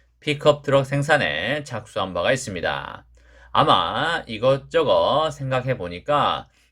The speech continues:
지금 생산하는 것은 수지가 안 맞을 것 같다고 생각했을 수도 있을 것 같은데요. 별일 없기를 바라보도록 하겠습니다.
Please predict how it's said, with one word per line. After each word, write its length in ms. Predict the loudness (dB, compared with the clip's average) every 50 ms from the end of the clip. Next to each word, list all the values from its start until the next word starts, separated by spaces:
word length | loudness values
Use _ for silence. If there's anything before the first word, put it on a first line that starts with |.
| _ _
지금 460 | -16 -14 -8 -2 -2 0 0 0 -2
생산하는 640 | -4 -4 -4 0 2 2 2 2 2 2 0 2 2
것은 640 | 2 2 2 -2 -4 -2 -4 -4 -4 -4 -4 -4
수지가 840 | -6 -8 -6 -8 -4 -2 0 0 2 2 2 2 0 0 -2 -2 -4 -6
안 140 | -10 -12 -10
맞을 380 | -6 -4 -2 -2 -2 -4 -8 -6
것 140 | -6 -6 -6
같다고 760 | -6 -8 -2 0 0 0 2 2 2 2 2 0 0 -2 -8 -14 -20 _
생각했을 760 | _ -6 -4 -4 -2 2 2 2 2 2 -2 -8 -8 -8 -8 -10
수도 380 | -10 -10 -6 -2 0 0 0
있을 260 | 0 -4 -8 -10 -6
것 80 | 0 0
같은데요. 840 | 0 2 2 0 2 2 4 2 2 0 -2 -2 -4 -6 -8 -10 -14 _ -20 -20 -20 _ _ _
별일 500 | 2 2 2 4 2 2 2 2 2 0
없기를 840 | 0 0 -2 -2 -2 _ -4 0 2 2 2 2 2 2 2 0 -2
바라보도록 680 | -2 -4 -6 -4 -6 -6 -8 -4 0 0 0 0 -2
하겠습니다. 840 | -4 -4 -4 -6 -10 -14 -14 -8 -4 -4 -4 -4 -4 -8 -10 -14 _